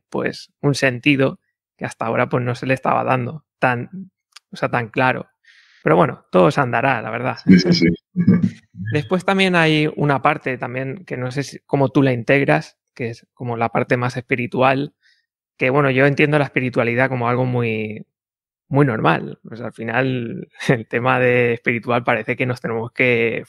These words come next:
Speaker 2: Ya, que
Speaker 1: a
Speaker 2: vestir
Speaker 1: muchas
Speaker 2: de algo,
Speaker 1: veces,
Speaker 2: ¿no? <laughs>
Speaker 1: sí, eh, para hablar de espiritualidad, y yo creo que la espiritualidad se muestra cada día.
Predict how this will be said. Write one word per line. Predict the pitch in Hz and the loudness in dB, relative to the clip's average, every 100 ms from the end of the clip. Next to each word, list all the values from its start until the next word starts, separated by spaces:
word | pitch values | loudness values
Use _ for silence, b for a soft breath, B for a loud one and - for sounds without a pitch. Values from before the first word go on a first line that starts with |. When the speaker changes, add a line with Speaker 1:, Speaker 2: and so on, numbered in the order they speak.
| - | 0
Speaker 2:
Ya, | - 98 95 - - - | 6 6 6 2 -6 -4
que | 98 | 4
Speaker 1:
a | |
Speaker 2:
vestir | 92 85 - | 4 4 2
Speaker 1:
muchas | 104 101 | 4 6
Speaker 2:
de | |
algo, | 101 - | 6 4
Speaker 1:
veces, | 170 208 - _ _ 190 156 | 2 2 0 _ _ -4 -4
Speaker 2:
¿no? | |
<laughs> | 120 | -6
Speaker 1:
sí, | 165 151 160 165 - | -4 -6 -8 -14 -8
eh, | 131 120 117 113 - | -6 -4 -6 -8 -4
para | 135 120 113 | -2 -2 -4
hablar | 120 127 131 | -6 -4 -2
de | 135 | -4
espiritualidad, | - 127 120 127 117 127 160 113 | -6 -8 -8 -6 -4 0 0 0
y | |
yo | 113 113 | -2 0
creo | 123 135 | 0 2
que | 123 | 2
la | 117 | 0
espiritualidad | - 120 110 110 120 127 | -2 -4 -2 -2 2 2
se | - | 2
muestra | 131 127 131 | 0 0 -2
cada | 120 107 104 | -4 -4 -2
día. | 143 196 - | -2 -2 -8